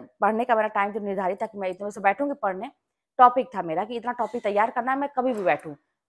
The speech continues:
इतना टॉपिक तैयार किए बिना मुझे नहीं सोना है।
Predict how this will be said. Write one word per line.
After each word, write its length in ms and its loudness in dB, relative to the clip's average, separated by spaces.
इतना 240 2
टॉपिक 300 4
तैयार 260 2
किए 200 -2
बिना 180 -6
मुझे 220 -6
नहीं 160 0
सोना 280 -8
है। 140 -16